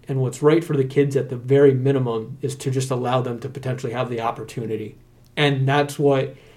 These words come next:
if everybody can get on that page and just get on the same page of saying,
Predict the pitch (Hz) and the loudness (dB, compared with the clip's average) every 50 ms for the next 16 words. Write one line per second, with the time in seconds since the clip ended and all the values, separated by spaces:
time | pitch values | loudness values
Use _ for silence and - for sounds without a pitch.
0 | - - - - 135 - - 147 147 147 180 185 175 185 190 185 190 196 190 - | -20 -6 -4 -4 -4 -4 -2 0 2 4 4 6 6 6 6 6 6 2 2 0
1 | 160 139 139 143 135 131 123 113 113 113 110 110 131 147 - - 151 151 156 160 | 2 6 6 6 6 6 2 0 -4 -8 -6 -6 -6 -6 -4 -2 2 2 4 4
2 | 165 156 156 - - - - _ _ _ _ _ _ _ _ _ _ 139 131 127 | 4 2 -2 -4 -10 -16 -20 _ _ _ _ _ _ _ _ _ _ -2 -2 0
3 | 123 135 139 135 131 135 - - 139 139 143 139 139 131 127 - 143 135 135 131 | 2 4 4 4 4 0 -2 0 2 2 4 2 2 0 0 0 2 2 2 2
4 | 135 139 135 131 131 135 127 - - 139 131 120 120 - | 4 4 4 4 2 0 -2 0 0 0 0 0 -2 -6